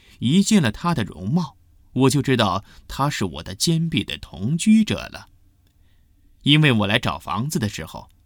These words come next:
那房子的老人便告诉我说，这屋里除了他一个人外，楼上只住着一个女工。我一则喜欢房价的便宜，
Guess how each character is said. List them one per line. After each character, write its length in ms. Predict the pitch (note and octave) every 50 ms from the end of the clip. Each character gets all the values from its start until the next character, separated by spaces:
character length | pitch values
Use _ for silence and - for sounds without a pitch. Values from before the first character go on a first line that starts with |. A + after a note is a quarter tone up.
| _ _ - - -
那 140 | G3+ G#3+ G3
房 280 | E3 - A2 B2+ D#3+ D#3+
子 100 | F#3 E3+
的 100 | C#3 A#2
老 220 | G2 F2+ D2+ D#2
人 260 | F2 D#2+ F2+ A2 D3
便 220 | D#3 - G#3 E3 D3
告 260 | - G#3+ G#3 E3+ B2+
诉 260 | A2 - G#2 E2+ D2
我 60 | C#2
说， 320 | - - - D2+ C2+ - - _ _ _ _ _ _ _ _ _
这 200 | - - C3+ B2+
屋 260 | A2+ A2 A#2+ C3+ C#3 C3
里 160 | A2 G2 F#2+
除 220 | - - - A#2
了 80 | A#2+ A#2
他 160 | - - A2+
一 260 | A2+ G2+ E2+ F2 G2
个 100 | B2 F3
人 220 | D#3+ G2+ E2 E2 F2
外， 240 | F2+ D#2 - - _ _ _ _ _ _ _ -
楼 280 | G#2+ G#2+ A2+ C#3+ F#3+
上 240 | F#3 - F#3 C3+ A2
只 260 | - - G2 F2+ E2+
住 160 | - E3 E3
着 140 | - - F#2+
一 140 | - - G#2
个 100 | - E3+
女 240 | C3+ A2 E2 - -
工。 300 | - - B2+ C3+ C#3+ D3+ _ _ _ _ _ _ _ _ _ _ _ _ _ _ _ _ _ _ _ _ _
我 140 | - A2 A2
一 240 | G#2 G2+ A#2+ C3+ C3+
则 160 | - - G#2+
喜 220 | A2 - - F#2+ E2+
欢 240 | - - G#2 A#2+
房 260 | A#2+ - E2+ F2 G#2 A#2
价 160 | - C#3+ A#2+
的 80 | - F2+
便 340 | - - - - D2 F2+ A2
宜， 260 | C#3 C#3+ G#2 E2 -